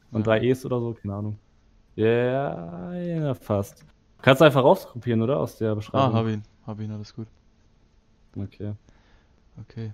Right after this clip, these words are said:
Speaker 2: Checkt euch da auf jeden Fall einmal vorbei. Also den Beat, muss ich
Speaker 1: Ja,
Speaker 2: sagen, von dem
Speaker 1: krasser.
Speaker 2: Track find ich krass.
Speaker 1: Der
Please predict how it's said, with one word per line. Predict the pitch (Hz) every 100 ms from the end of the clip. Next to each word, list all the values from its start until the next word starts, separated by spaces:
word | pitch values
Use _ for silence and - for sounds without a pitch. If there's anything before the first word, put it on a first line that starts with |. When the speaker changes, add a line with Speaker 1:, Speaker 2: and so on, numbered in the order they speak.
| - _
Speaker 2:
Checkt | - 110
euch | 113 107
da | 113
auf | 113 -
jeden | 104
Fall | - -
einmal | 107 107
vorbei. | 110
Also | 107 107
den | 123 123
Beat, | 135
muss | 123 120
ich | 107
Speaker 1:
Ja, | 107
Speaker 2:
sagen, | 107 107
von | 110
dem | 117
Speaker 1:
krasser. | 117 117
Speaker 2:
Track | 117 107 -
find | - 110 107
ich |
krass. | - 104 107 - _
Speaker 1:
Der | 104 101